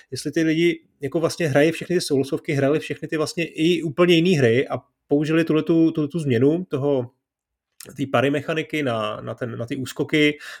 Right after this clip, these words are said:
vlastně jako, jestli to je jako jejich nápad, nebo jestli to je nějaký mix jiných mechanik z jiných her, rozumíš mi?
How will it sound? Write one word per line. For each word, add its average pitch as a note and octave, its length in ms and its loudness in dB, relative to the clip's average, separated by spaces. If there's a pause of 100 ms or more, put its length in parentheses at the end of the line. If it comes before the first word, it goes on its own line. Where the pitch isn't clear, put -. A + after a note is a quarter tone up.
vlastně C#3+ 680 0 (220)
jako, C#3+ 320 -2 (880)
jestli C3+ 160 -2
to D3+ 60 4
je D3+ 40 6
jako D3+ 160 4
jejich C#3 260 6
nápad, E3 440 2
nebo C3+ 160 0
jestli C3 140 -2
to C3+ 100 0
je C3+ 40 2
nějaký C3 520 0 (340)
mix D3 360 0
jiných C#3 540 0
mechanik D3 440 -2
z C#3+ 40 -2
jiných C#3+ 220 -2
her, G#2 180 -4
rozumíš A#2 360 -10
mi? - 80 -16